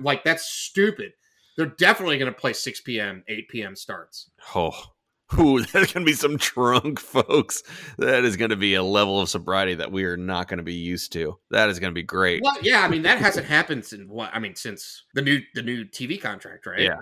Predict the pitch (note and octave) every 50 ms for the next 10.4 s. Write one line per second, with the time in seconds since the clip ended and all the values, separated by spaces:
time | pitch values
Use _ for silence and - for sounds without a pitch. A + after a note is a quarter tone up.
0 | - _ - A#2+ A#2 G#2+ A2 A#2+ B2 A#2 C3+ C#3 C#3 - C3+ C3+ C3 - - -
1 | E3+ F3+ F#3+ F3+ E3+ - C3+ C#3+ D3 D3 - C3 C3 C3 D3 D3+ D3 C#3 C3+ B2+
2 | B2 C#3 C#3+ B2+ A2 G#2+ G2+ G2 G2 - _ _ _ _ - A2 A2+ G2 G2 F#2
3 | - _ - A2 G2 F#2 _ _ _ _ _ _ _ _ _ _ _ _ _ _
4 | - F2 F#2+ F2+ E2+ E2 D#2+ - - D3+ G#3 F3+ A2 G#2 G2+ G#2+ G#2+ G#2+ - -
5 | - - - A#2 B2 B2 G2+ G2+ C3+ E3 D3 - - - - - - - _ -
6 | G2 F#2+ - - E2+ F2 E2+ E2 - - _ - F2+ F#2 F#2+ F#2 - F#2+ F2+ F2
7 | F#2 F2+ F2 E2+ E2+ - - - G#2+ F#2 - - - - _ - G2+ G#2 G#2+ G2
8 | F2 E2 F2 - _ _ _ _ _ - G#2+ G#2 G#2 G2+ F#2 D#2 D#2+ - - G#2
9 | G#2+ A#2 A#2+ A#2 - - G2+ G2 G#2+ A#2 C3 B2 - _ _ _ F#2 G2 F#2 F2+
10 | F2 F#2 G#2 A2+ A2 G2 F#2 -